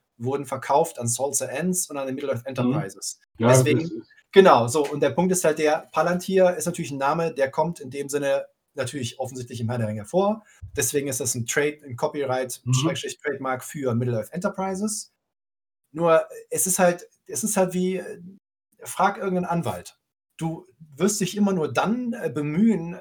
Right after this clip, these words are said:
Speaker 1: deinen Anwalt loszuschicken, wenn du der Meinung bist, dass es sich lohnt. Und
Speaker 2: Meine Frage zielte tatsächlich nur darauf ab, erstreckt sich dieses, äh, Copyright oder wie ich das jetzt laienhaft nenne, ähm, tatsächlich auf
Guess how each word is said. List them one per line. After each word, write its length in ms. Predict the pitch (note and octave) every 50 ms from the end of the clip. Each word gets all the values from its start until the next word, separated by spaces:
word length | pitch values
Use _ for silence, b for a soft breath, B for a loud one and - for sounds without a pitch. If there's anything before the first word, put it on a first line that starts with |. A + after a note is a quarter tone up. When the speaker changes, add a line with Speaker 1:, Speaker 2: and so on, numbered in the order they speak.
| C3
Speaker 1:
deinen 160 | C#3+ C#3 C3+
Anwalt 340 | - D3+ D#3 D3+ D#3 D3+ D#3
loszuschicken, 760 | E3 F#3 G#3 - F3+ C#3 - - D3+ D#3 E3+ E3 F3 F#3 F3
wenn 100 | C#3+ C#3
du 80 | C#3+ C#3+
der 140 | C#3 C3+ B2+
Meinung 320 | B2+ C#3+ F3+ G3 F3+ D3
bist, 200 | - D3+ C#3+ -
dass 120 | D3 C3 B2+
es 100 | B2 B2
sich 180 | B2 A#2 - C#3
lohnt. 420 | D3+ D3 A#2+ F#2+ E2+ - - _ _ _ _ _ _ _ _ _ _ _ _ b b b b b _ -
Und 100 | - C#3
Speaker 2:
Meine 180 | A2+ A#2+ C3 C3
Frage 280 | - C3 C#3 D3 D#3+
zielte 300 | B2+ - D3+ D#3 D3 D3+
tatsächlich 520 | C3+ D3 C#3+ C3+ - D#3+ D3+ C3+ D3 - -
nur 120 | D#3 E3
darauf 360 | D#3+ D#3 C#3 B2+ A#2+ - -
ab, 280 | - C3 B2+ C3 - - _ _ _ _ _ -
erstreckt 540 | - - A#2+ A#2 - - B2 C#3+ D3+ - -
sich 200 | D3+ C#3 C3 -
dieses, 480 | C#3 C3 A#2 A#2+ B2 A#2 - - -
äh, 400 | B2 B2 A#2+ A#2 A2+ A2+ A2+ A2 A2 A2 - G#2 G#2 - - _ _ _ _ _ _
Copyright 600 | - - - C3 - C#3+ A#2+ A#2 A#2+ B2+ B2+ - B2
oder 180 | B2 A#2 A2
wie 100 | G#2+ A#2+
ich 80 | B2 A#2+
das 140 | - B2 A2+
jetzt 160 | A#2 A2+ -
laienhaft 540 | - G#2+ A2 A#2 A#2+ A2+ G#2 G#2+ G#2 - A#2+
nenne, 280 | A#2+ B2 C#3+ D3 C3+ B2 B B B B B _ _ _ _ -
ähm, 580 | A#2+ A#2+ A#2+ A#2+ B2 A#2+ B2 B2 B2 C3 C3 - - -
tatsächlich 800 | - A#2+ A#2 A#2+ B2 B2 B2 - D#3 D3+ C3+ - C3+ B2+ A#2+
auf 240 | - C3+ C3 - -